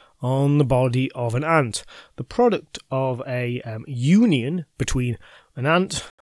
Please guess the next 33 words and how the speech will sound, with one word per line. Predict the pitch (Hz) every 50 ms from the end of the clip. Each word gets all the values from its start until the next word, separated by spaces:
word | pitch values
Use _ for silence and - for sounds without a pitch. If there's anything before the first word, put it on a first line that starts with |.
| _ _ -
and | 131 123 117 113 117
a | 120
lion. | 120 127 139 139 131 120 117 107 101 - - - - - - _ _ -
And | 127 113 117 113 110 104 -
really | 165 214 247 247 214 175
don't | 135 196 208 202 185 -
think | - 185 165 -
about | 117 110 110 107 110
that | 110 - 135
last | 113 107 101 - -
part | - 110 104 117 -
too | - - 120 110
much | 117 127 120 -
at | - 139 139 - -
all. | 123 110 104 101 104 _ _ _ _ _ _ _ _ _ _ _ _ _ _ _ - -
Ant | 170 190 214 - 190
lions | 170 165 170 170 160 160 156 135 110
would | 120 113 101
die | - 135 131 131 131 131 131
very | 123 123 139 139 139 139 135
young | 135 139 135 127 117 113 107
because, | 113 123 - 185 185 160 170 160 - - - - - _ -
while | 117 117 120 117 120 113
the | 120
head | 117 - - - 208 208 214 202 - - - _ -
could | - - 135 127 -
only | - 135 127 123 120 117 113 113
eat | 110 113 113 - - 170
meat, | 185 214 220 196 - - - - - - _ -
the | - 117
body | - 139 135 131 110 127 123
needed | 120 120 117 110 107 107 107
grain, | 113 139 165 175 170 175 175 170 165